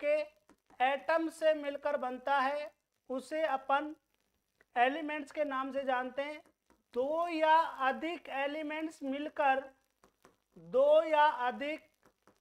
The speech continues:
एलिमेंट्स मिलकर जिसका निर्माण करते हैं, वो बेटा यौगिक हो जाता है। मिश्रण की अगर मैं बात करता हूँ,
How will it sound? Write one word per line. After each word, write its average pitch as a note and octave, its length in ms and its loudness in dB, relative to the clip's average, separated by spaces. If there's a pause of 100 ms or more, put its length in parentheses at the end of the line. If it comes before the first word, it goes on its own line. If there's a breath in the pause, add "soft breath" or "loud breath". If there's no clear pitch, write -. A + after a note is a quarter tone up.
(480)
एलिमेंट्स C#4 1300 -6 (720)
मिलकर C4+ 1000 -4 (440)
जिसका D4+ 540 -2
निर्माण C#4 540 -4
करते C#4 380 -4
हैं, C4+ 280 -10 (340)
वो D4+ 160 0
बेटा C#4 280 2
यौगिक B3+ 500 0
हो C4 160 -4
जाता B3+ 320 0
है। A#3 280 -4 (520)
मिश्रण E4+ 520 2
की G4 180 0
अगर E4+ 300 4
मैं D#4+ 220 -2
बात C#4+ 280 6
करता D4+ 320 -2
हूँ, E4+ 300 0